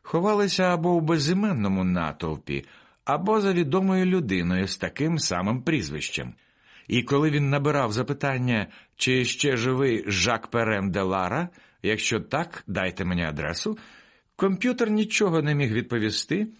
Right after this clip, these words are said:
і відчувалося, як його нещисленними дротами і з'єднаннями пробігає почуття певного сумніву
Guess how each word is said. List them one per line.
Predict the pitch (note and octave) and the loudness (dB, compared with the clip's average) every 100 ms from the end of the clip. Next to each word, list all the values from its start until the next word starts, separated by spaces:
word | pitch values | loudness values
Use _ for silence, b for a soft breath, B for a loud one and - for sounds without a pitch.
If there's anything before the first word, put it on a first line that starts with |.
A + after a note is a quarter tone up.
| b b b _ - | b b b _ -4
і | B2+ | -2
відчувалося, | A#2+ A2 C3+ D3+ F#3 F#3+ - F#3 F3+ B B B B B | -2 -2 -2 0 0 0 0 -2 -4 B B B B B
як | A#2+ D#3 D#3 | 0 0 2
його | F#3 G3 | 2 2
нещисленними | G2+ - - F#3 - B2 C#3+ E3 D3 C#3+ C3 | 2 0 0 0 0 2 2 2 2 0 0
дротами | B2 C#3 C#3+ D3+ B2 A#2+ | 0 0 -2 0 2 2
і | A2+ | 2
з'єднаннями | F#2+ C3 F#3 A#2+ A#2+ A2 G#2 - B B | 2 0 0 0 2 2 2 -2 B B
пробігає | D3+ C#3+ C#3+ F#3 F#3 | 0 0 0 0 0
почуття | - - D3+ - F#3 | -2 -2 -4 -2 -2
певного | E3+ - E3 E3+ D#3+ C3+ B2+ | -2 -2 0 0 0 0 0
сумніву | - F3 F3+ F3 F3 F3 | 0 0 2 2 4 2